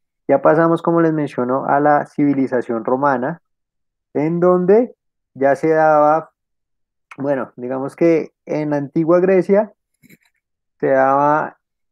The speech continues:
esas competencias,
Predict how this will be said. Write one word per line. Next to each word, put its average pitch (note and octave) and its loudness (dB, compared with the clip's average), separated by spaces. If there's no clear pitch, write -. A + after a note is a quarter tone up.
esas F3+ 0
competencias, F3+ -4